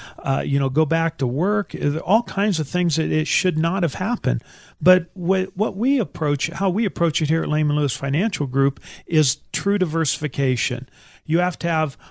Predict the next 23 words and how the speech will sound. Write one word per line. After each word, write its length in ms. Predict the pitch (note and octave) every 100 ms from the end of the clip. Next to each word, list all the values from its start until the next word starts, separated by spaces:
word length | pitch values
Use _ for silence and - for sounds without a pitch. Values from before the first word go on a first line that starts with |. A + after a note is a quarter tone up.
| -
money 360 | D3 F3 F3+
diversified 760 | D3+ C3+ D#3 D#3 D3+ - D#3 D#3
around, 380 | D3+ D3+ D3+ D3+
so 160 | -
when 160 | C3+ C3
the 80 | B2
market 320 | D#3 F3+ E3+
goes 240 | D3 D3+
down, 280 | - D3+ D3+
you 100 | C#3
have 160 | A#2+ A#2
other 220 | E3 F3
money 220 | E3 E3
you 120 | D#3
can 140 | C3 C3+
get 160 | C#3+
into 420 | D#3 D#3 D3 D#3 D3+
so 120 | B2+
the 120 | A#2
market 400 | C3 D#3+ - D3
can 240 | C#3+ B2+ - - -
grow 220 | B2+ D#3
back. 420 | C#3 C#3+ D3 D3